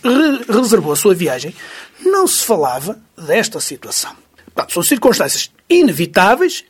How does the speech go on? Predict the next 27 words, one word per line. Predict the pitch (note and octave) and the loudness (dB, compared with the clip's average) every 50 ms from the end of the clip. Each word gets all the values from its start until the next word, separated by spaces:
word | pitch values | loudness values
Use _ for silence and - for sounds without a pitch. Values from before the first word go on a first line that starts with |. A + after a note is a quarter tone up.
| _ | _
excepcionais, | - D4+ D#4 - - - F#3 D#3 - - F#3+ F3 F#3 G#3 C4+ D4 - - _ | 2 2 2 2 2 0 -2 -2 0 0 0 0 2 2 2 0 -2 -4 _
no | G4+ G#4 A4 G#4+ G4+ F#4+ | 0 4 4 6 6 6
local | F#4 E4 - - D4+ C4+ B3 A3 F#3 | 4 2 4 4 4 4 4 4 2
de | E3+ G3 | 0 0
destino | F3+ F3 - - - - F4+ E4 B3+ F3+ A3 - - _ | 0 -2 -4 -4 -2 0 0 2 2 0 -2 -6 -4 _
ou | - F4 G#4 G#4+ G#4 G#4 G4 F4 D#4 | 2 4 6 6 6 6 6 4 4
nas | D4 C#4+ B3 - | 2 2 2 0
suas | - - - F#4 D#4+ F3+ - - | -2 0 2 2 2 2 -2 -6
proximidades, | - - - - - - G3 G#3 A#3 A#3+ C4 C4 C#4 C#4+ - - | -8 -8 -8 -6 -6 -2 -2 0 2 2 4 4 4 2 0 0
não | D4+ E4 C#4+ G3 | 2 2 2 2
é | C3+ C#3 | 0 -2
naquela | D3+ A#3 A#3 - G3+ G#3 G#3 | -4 -2 0 0 2 2 0
cidade, | G#3 - A#3 A3 C4 C#4 C#4+ | 0 0 0 2 2 2 2
mas | C4+ A#3+ G#3 E3 | 0 -2 -2 0
é | G3 G3 | 0 0
na | G3 F#3 | 0 -2
cidade | - - F3 E3 A3 A#3 A3+ G3+ A3 - _ | -2 -4 -2 0 0 0 0 0 -4 -8 _
ao | - D3 C3+ | -6 -4 0
lado. | E3 F#3+ E3+ - - - - - - - - - - - - | 0 0 0 0 -2 -8 -14 -20 -20 -18 -18 -18 -20 -18 -18
Naquele | - - - - - D#4 F#4 | -16 -16 -14 0 4 4 6
local | G4+ F4 - - - C#3+ B2+ - - - _ _ _ - | 6 4 4 2 0 -2 -2 -4 -8 -16 _ _ _ 2
ou | - F#4+ F#4 C#4+ - - - - _ _ - - - - _ _ | 4 4 6 4 2 0 -4 -10 _ _ -20 -20 -20 -20 _ _
nas | - G3+ G#3+ B3+ D4+ E4+ F#4 F4+ D#4 - - - - _ _ _ _ _ _ - D3 D#3 | 0 2 4 4 4 4 4 4 2 0 -2 -10 -20 _ _ _ _ _ _ -10 -8 -6
imediações | D3+ C#3+ D3+ D3+ G3 B3 C4 B3+ - C4 C#4 E4 F#4+ F4+ F#3+ E3 C3+ C3+ C#3 C#3 - - | -6 -6 -2 0 2 2 2 2 4 4 4 4 4 2 0 -4 -8 -12 -12 -12 -14 0
possa | - F#4+ G#4+ A4+ A#4 A4 - - - - - A#3+ - - _ | 4 4 4 6 4 2 2 0 -2 -4 -6 -10 -12 -8 _
existir | - A#3 A3+ A#3 A3+ - - - F3+ - - | -2 -2 -2 -2 -4 -4 -4 -6 -8 -8 -8
circunstâncias, | - - G3 E3 - G3 E3+ D3+ - - A3+ A3 F3+ - - - - - - - | -8 -10 -10 -8 -6 -6 -6 -4 0 2 2 2 2 0 -4 -8 -10 -14 -16 -18